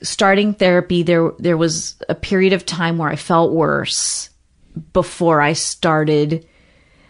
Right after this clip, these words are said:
And I don't even know if I even s-, started to feel better even after I felt worse, but I reached a point where I wanted to come back the next week.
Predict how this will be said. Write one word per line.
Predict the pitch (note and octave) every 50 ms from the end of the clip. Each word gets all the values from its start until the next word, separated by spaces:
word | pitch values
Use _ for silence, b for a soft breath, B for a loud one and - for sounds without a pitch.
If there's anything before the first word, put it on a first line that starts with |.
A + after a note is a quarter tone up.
| b b -
And | B3+ D4
I | D#4+
don't | F4+ G4 G4+
even | G4+ G4+ F#4+
know | F#4 F4+
if | F4 E4+
I | D#4
even | D4 C#4 C4+ C4+ B3+ A#3+
s-, | A#3 - - - _ _ _ _ - - - - -
started | - - - - A3+ A3 G#3 G#3+ F#3+ -
to | F#3
feel | - - G3+ F#3+ E3 E3
better | D3 D3 F#3 G3 G3 F#3+ E3+ E3+ - - - _ _ _ _ _ _ _
even | - G#3 F3+ G3+ F#3+
after | E3+ D3+ E3 - - F#3 F3 D#3+
I | D3+ D#3
felt | D#3+ - F#3 E3+ D#3+ - -
worse, | E3 F#3+ A3 C4 E4 F4 - - - - B B B B B B B B B B B B _ _ _ -
but | A3 G3+ G3 F#3 - - - - _ _ _ _ _ _ _ _ _ _ _ _ _ _ _ _ _ _ _ _ _ _ _ _ _ _ _ _ _ _ _ _ _ _ _ _ _ _ _ _ _ _ _ _ _ _ _ _ _ _ _ _ _ B B B B B B B B B B -
I | - G#3+ G#3
reached | G#3+ F#3+ A3 B3 B3+ B3 - - - - - - - - - _ _ _ _ _ _ _ _ _
a | - G3+
point | - - - - A#3 A3 G#3+ G#3 - -
where | F3+ F#3 F3 D3+ - -
I | D#3+ E3+
wanted | F3 F#3 F#3+ G#3 G#3+ G#3+ G#3+ G3+ -
to | -
come | - - G3+ F#3+ F3
back | F3+ D#3+ D#3+ - -
the | - E3
next | D3+ D3+ C#3+ - - -
week. | - - - - - - - - _